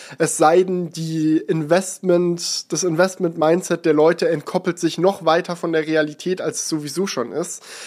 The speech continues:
Weil alle Dinge, die jetzt geplant sind für die Trump-Regierung, Tesla prinzipiell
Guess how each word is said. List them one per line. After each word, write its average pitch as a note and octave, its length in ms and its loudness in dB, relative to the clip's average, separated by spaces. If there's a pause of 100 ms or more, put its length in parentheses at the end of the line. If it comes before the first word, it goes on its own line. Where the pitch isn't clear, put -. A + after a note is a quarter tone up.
(160)
Weil D#3+ 420 2 (100)
alle G#3+ 320 4
Dinge, B3 580 4 (320)
die F#3+ 120 0
jetzt - 260 2
geplant G#3 720 2
sind D#3+ 340 -2
für D#3 220 -6
die D3+ 320 0 (280)
Trump-Regierung, E3+ 1200 2 (300)
Tesla G#3 460 2
prinzipiell G3 800 0